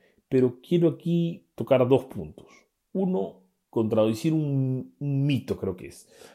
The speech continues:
La Constitución de hoy en día no impide que el Estado participe en determinados mercados. Este principio del artículo sesenta de la Constitución de subsidiariedad no es una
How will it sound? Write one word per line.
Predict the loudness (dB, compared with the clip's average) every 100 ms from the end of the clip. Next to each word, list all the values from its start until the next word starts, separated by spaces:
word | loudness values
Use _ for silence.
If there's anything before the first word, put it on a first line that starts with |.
| _
La | -4
Constitución | -4 -6 -6 0 2 2
de | 2
hoy | 0
en | 0
día | 0 0
no | 2 4 6 6
impide | 2 -2 -2 0 2 2
que | 0
el | -2
Estado | -4 0 2 2 0
participe | -4 -4 -12 -6
en | -4
determinados | -4 -6 -8
mercados. | -8 -6 -6 -6 -10 -20 _
Este | -12 -6 -2 0 -2
principio | -2 -4 -4 -6 -6 -4
del | -4
artículo | -6 -10 -8
sesenta | -8 -8 -8 -6
de | -6
la |
Constitución | -8 -10 -10 -6 -6 -8 _ _ _
de | -12
subsidiariedad | -12 -8 -6 0 0 -2 -10 _ _ -6
no | 0 2 2
es | 0 -2
una | -2 0 -2 -4 -12